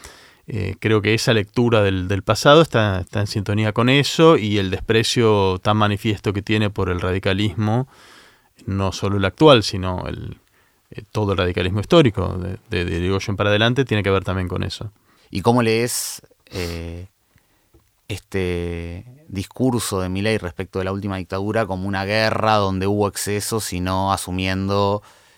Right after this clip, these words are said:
Speaker 2: el terrorismo de Estado, que ya fue debidamente comprobado con desaparición sistemática de personas, con centros clandestinos de detención?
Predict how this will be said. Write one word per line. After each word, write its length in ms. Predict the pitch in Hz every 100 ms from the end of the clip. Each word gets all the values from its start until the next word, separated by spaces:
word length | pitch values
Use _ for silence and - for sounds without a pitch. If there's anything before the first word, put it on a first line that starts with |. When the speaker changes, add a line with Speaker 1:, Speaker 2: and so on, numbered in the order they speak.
| _
Speaker 2:
el 140 | - 90
terrorismo 440 | 92 90 98 92
de 60 | 90
Estado, 580 | 101 101 101 98 95
que 80 | 90
ya 180 | - 92
fue 200 | - 92
debidamente 640 | 92 92 95 98 104 95 101
comprobado 880 | 92 87 87 95 95 92 90 90
con 220 | 87 87
desaparición 600 | 90 87 90 85 87 90
sistemática 480 | 90 - 82 87 90
de 60 | 90
personas, 420 | 85 - 92 87
con 100 | 85
centros 280 | - 87 87
clandestinos 460 | 82 85 - 87
de 40 | 85
detención? 540 | 87 90 - 98 87